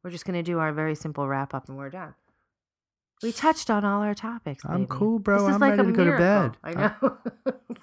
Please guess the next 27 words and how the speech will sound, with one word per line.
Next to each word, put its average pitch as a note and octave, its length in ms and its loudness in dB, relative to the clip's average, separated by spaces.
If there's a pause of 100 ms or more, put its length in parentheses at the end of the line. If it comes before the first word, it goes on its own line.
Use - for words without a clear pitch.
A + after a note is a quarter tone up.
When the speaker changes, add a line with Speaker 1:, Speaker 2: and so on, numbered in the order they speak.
Speaker 2:
I'm C3 200 -4
tired. F#2 520 -2 (540)
Speaker 1:
Um, D#3 380 -8 (300)
so - 140 -4
yeah, D4 280 -2 (100)
we F3+ 80 -4
talked F#3 300 -6
about F#3 200 -2
a F3+ 40 -4
whole F#3+ 120 -4
bunch G#3+ 160 -4
of - 60 -14
cool E3 160 -4
stuff. C3+ 500 -6 (1300)
Speaker 2:
And G2 220 -2
everybody G2+ 480 -2
should F#2 180 -8
go G2+ 60 -2
to G2+ 80 0
the - 20 -4
website G#2+ 460 -4
and G2+ 100 -6
then G#2 180 -4
we'll G#2 100 -4
go A2 80 -2
to A2+ 60 -4
bed. D3 200 -8